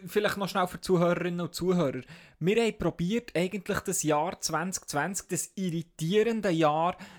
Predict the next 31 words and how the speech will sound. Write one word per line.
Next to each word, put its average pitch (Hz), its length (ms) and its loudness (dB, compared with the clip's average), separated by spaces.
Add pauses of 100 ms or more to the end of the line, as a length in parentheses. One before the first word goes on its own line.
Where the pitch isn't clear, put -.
(120)
die 160 80 -4
Sachen, 170 680 -2 (220)
die 151 120 -4
da 165 180 0
passiert 170 600 -4
sind, 175 280 -4
ein 160 100 0
bisschen 175 280 -2
einzuordnen. 139 840 -4 (320)
Letztendlich 175 600 2 (200)
auch 170 200 2
ein - 20 -8
bisschen 151 240 -4
für - 60 -6
euch, 208 340 2 (160)
aber 147 260 -2
auch 170 140 4
für 165 140 0
uns 175 300 0
selber 180 380 0
ein 175 100 -4
Gefühl 185 640 -2
zu - 140 -10
geben, 175 200 2 (460)
mit 151 240 -4
was 156 300 0
ist 180 220 -6
das - 160 -8
zwanzig 156 480 -6
zwanzig 165 400 -6
zu - 60 -12